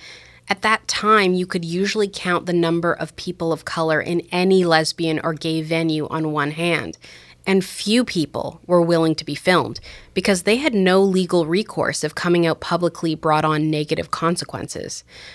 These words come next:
I wanted to encourage lesbian and gay Asians to feel less alone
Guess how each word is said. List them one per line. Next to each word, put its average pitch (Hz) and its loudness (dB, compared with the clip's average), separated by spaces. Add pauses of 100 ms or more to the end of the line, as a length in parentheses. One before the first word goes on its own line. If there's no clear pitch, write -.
(200)
I 185 6
wanted 190 4
to 202 2
encourage 180 2
lesbian 165 2
and 165 2
gay 165 -2
Asians 151 -2
to 170 -4
feel 165 0
less 160 0
alone 175 4